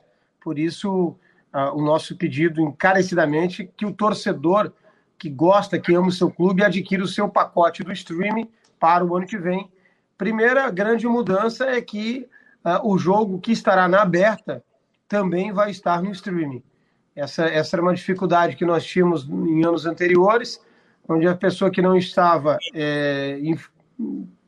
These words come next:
em Santa Catarina, ele não conseguia, e esse jogo do time dele, né, do clube dele, estaria passando na T V aberta, ele não tinha como assistir. Agora ele tem. Assinando o pacote, ele consegue assistir em qualquer lugar do mundo,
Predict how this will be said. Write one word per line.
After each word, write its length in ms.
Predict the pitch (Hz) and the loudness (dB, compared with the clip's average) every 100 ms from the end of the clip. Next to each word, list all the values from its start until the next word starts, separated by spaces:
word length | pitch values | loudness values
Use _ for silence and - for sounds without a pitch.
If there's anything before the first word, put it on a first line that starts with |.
| - | -4
em 120 | 190 | 0
Santa 280 | 170 190 180 | 2 2 2
Catarina, 640 | 180 175 175 160 196 233 - - - - | 0 0 2 2 2 0 -6 -20 -20 -6
ele 160 | 185 185 | 0 0
não 120 | 202 | 0
conseguia, 500 | 202 202 190 175 190 | -2 -2 -2 -8 -2
e 120 | 185 | 2
esse 240 | 185 185 175 | 0 0 0
jogo 320 | 185 190 170 | 2 2 0
do 140 | 180 | -2
time 280 | 180 185 180 | -2 0 0
dele, 300 | 170 175 165 | 4 4 4
né, 140 | 160 | 2
do 100 | 156 | 0
clube 320 | 156 190 175 170 | -2 -2 0 2
dele, 340 | 175 160 131 _ _ _ 165 | 4 2 -2 _ _ _ -8
estaria 340 | - 180 190 | 0 4 4
passando 420 | 185 175 196 190 | 2 2 2 2
na 120 | 185 | 2
T 140 | 180 180 | 2 2
V 100 | 185 | 2
aberta, 400 | 170 175 185 214 | 2 0 0 -2
ele 100 | 208 | -2
não 100 | 220 | -2
tinha 200 | 220 208 | -2 -2
como 240 | 214 214 | 0 0
assistir. 560 | 208 226 233 - 185 - _ _ | -2 -4 -14 -8 -8 -8 _ _
Agora 300 | 135 135 151 | -10 0 2
ele 120 | 165 185 | 2 0
tem. 240 | 170 123 _ _ _ - | -2 -4 _ _ _ -8
Assinando 500 | 143 - 165 156 160 | -8 -4 0 2 2
o 60 | 156 | 2
pacote, 500 | 185 175 160 156 185 | 0 2 2 2 -2
ele 80 | 185 | -6
consegue 460 | 208 190 185 170 | -4 -4 -4 -2
assistir 240 | 180 - 180 | -4 -4 -4
em 40 | |
qualquer 280 | 190 180 175 | -2 0 0
lugar 260 | 180 185 | 0 0
do 100 | 180 | 0
mundo, 480 | 190 175 190 214 240 | 0 2 0 0 -4